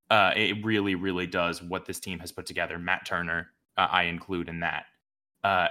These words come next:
and maybe Tim Ream, depending on the fact whether or not he is, you know, forty years old and still our best defender in twenty twenty-six. Uh, Josh, I'm gonna cycle it over to you to talk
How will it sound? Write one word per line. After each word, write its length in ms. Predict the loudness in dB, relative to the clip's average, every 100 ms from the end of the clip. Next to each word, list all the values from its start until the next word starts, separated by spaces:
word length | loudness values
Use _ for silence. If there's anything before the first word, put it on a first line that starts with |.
| 2
and 140 | 4
maybe 200 | 4 4
Tim 260 | 2 2 4
Ream, 280 | 2 0 -6
depending 300 | -6 -2 0
on 100 | 2
the 60 | 2
fact 340 | 2 2 0 -12
whether 300 | -4 2 4
or 40 | 4
not 200 | 2 2
he 280 | -2 0 2
is, 400 | 0 0 -4 -6
you 100 | -4
know, 140 | -2 -2
forty 360 | -2 -2 -2
years 280 | -2 -4 -2
old 300 | -2 -4 -4
and 200 | -4 -4
still 240 | -4 -2 0
our 100 | 0
best 220 | -2 -4
defender 440 | -4 -4 -2 -4 -4
in 140 | -8
twenty 220 | -8 -12
twenty-six. 460 | -12 -14 -14 -16 -16 -18 -20 -20 -20 -20 _
Uh, 240 | 8 10 8 2 -12 _ -4
Josh, 520 | 6 8 8 4 -4 -4
I'm 280 | 4 6 6
gonna 160 | 4 2
cycle 320 | 0 0 0
it 80 | 0
over 180 | 0 -2
to 200 | -4 -6
you 440 | -2 0 0 -2
to 120 | -4
talk 380 | -10 -2 -2 -2